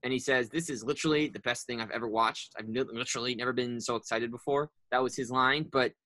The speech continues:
he goes to hug the other guy when they all come in, saying that they're with Leslie. He's like, "Ah, that's great. We wanna do this so we can have our own candidate run." It's like, "Can I take back that hug? Hug?"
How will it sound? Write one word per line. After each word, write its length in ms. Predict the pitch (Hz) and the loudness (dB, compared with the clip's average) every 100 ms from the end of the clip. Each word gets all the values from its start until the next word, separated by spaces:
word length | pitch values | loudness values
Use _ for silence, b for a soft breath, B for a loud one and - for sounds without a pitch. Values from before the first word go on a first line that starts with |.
| - | -6
he 80 | 143 | 4
goes 200 | 233 240 | 6 6
to 80 | |
hug 260 | 190 185 196 | 8 8 8
the 120 | 156 | 6
other 180 | 160 180 | 6 6
guy 240 | 131 123 120 | 6 6 6
when 120 | 120 | 4
they 60 | |
all 160 | 135 156 | 4 4
come 180 | 160 127 | 2 2
in, 280 | 147 127 113 | 2 2 -2
saying 260 | - 123 | -2 -2
that 80 | 113 | -2
they're 100 | 123 | 2
with 200 | 139 135 | 2 4
Leslie. 300 | 131 151 127 | 4 4 2
He's 100 | 107 | -2
like, 200 | 107 101 _ b b | -4 -6 _ b b
"Ah, 260 | 247 294 277 | 4 8 8
that's 240 | 254 - | 8 6
great. 400 | - 320 311 - _ _ - | 8 8 8 2 _ _ -2
We 60 | |
wanna 200 | 143 165 | 6 6
do 180 | 131 147 | 8 6
this 380 | 139 170 139 - | 8 8 6 -2
so 140 | - 139 | -6 -4
we 60 | |
can 100 | 135 135 | 2 4
have 100 | 127 | 8
our 200 | 131 - | 8 8
own 460 | 180 190 190 180 139 | 8 10 10 8 6
candidate 520 | - 139 127 120 113 | 4 2 4 2 0
run." 140 | 113 | 0
It's 100 | 107 | -2
like, 120 | 104 - | -6 -2
"Can 120 | 185 | 0
I 100 | 311 | 2
take 220 | 403 392 | 2 2
back 200 | 370 349 - | 4 2 2
that 140 | 269 | 4
hug? 200 | 269 285 - _ - | 6 6 2 _ 2
Hug?" 200 | 214 139 | 8 8